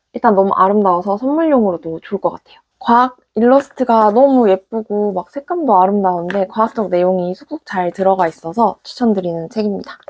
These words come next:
그리고 다음으로 추천드릴 책은 그림으로 보는 거의 모든 것의 역사입니다. 이 책은 굉장히 유명한 책이죠. 빌 브라이슨의 거의 모든 것의 역사를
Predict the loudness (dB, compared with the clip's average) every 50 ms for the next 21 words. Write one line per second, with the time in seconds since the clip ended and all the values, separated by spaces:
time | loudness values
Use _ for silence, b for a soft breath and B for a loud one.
0 | -2 0 2 2 2 2 2 2 4 4 2 2 0 0 2 2 2 4 4 2
1 | 2 2 0 -2 -4 -8 -6 -4 -2 -2 0 0 -2 -4 -4 -4 -6 -6 0 2
2 | 2 2 2 0 -4 0 2 4 6 6 6 6 6 6 6 4 2 0 0 2
3 | 2 2 2 0 -6 _ -12 -2 2 4 4 4 4 2 0 0 2 2 2 4
4 | 4 2 2 2 0 0 0 -2 -6 _ -4 -4 -4 -4 _ _ _ _ -8 -8
5 | -8 -8 -10 -12 -16 -18 b b b b b b _ -8 -4 2 2 2 4 4
6 | 4 4 4 4 4 2 2 2 0 0 2 2 2 2 2 0 0 -2 -2 -2
7 | -2 -2 -4 -4 -4 -4 -6 -8 -10 -12 -14 -4 -4 -2 -2 0 -2 0 -2 -2
8 | -2 -6 -8 _ _ 2 4 4 4 2 2 2 2 2 2 0 -2 -2 -2 0
9 | -2 -2 0 2 4 4 4 2 0 2 2 2 2 0 0 0 0 -2 -2 -6
10 | -10 -8 -4 -2 -2 -2